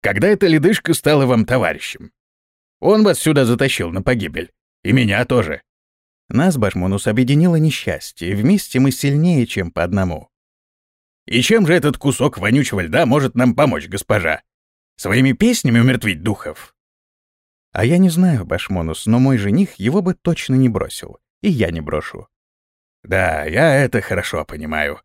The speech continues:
отозвался недовольный дворф и дальше следовал в молчании. Они подошли к роще, что стояла справа от ворот.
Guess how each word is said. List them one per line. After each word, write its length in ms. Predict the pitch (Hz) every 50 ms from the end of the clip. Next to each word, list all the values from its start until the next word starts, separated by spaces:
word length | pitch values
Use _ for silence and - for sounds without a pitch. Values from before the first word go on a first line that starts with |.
| _ _ _
отозвался 600 | - - 87 - 101 98 90 95 107 104 - -
недовольный 480 | 98 98 95 92 87 85 82 80 80 82
дворф 400 | 78 98 147 185 160 - - _ _ _ _ _ - -
и 80 | 214
дальше 400 | 208 151 160 180 175 - - 160
следовал 580 | 143 - - 82 98 110 101 95 92 98 95 - _ _ _
в 120 | - 87
молчании. 800 | 90 104 110 107 - - - - 80 73 - 57 57 50 50 _ _ _ _ _ _ _ _ _ _ _ _ _ _ _ _ _ _ _ _ _ _ _ _ _ -
Они 220 | - 101 120 180
подошли 400 | 185 190 175 170 147 - 165 160
к 80 | - -
роще, 340 | 113 110 139 139 - - 156
что 220 | - - - 123
стояла 420 | - - - 101 95 104 120 127
справа 500 | 120 - - - - 104 104 113 107 104
от 220 | 98 - 113 - -
ворот. 500 | 101 110 107 104 71 - _ - -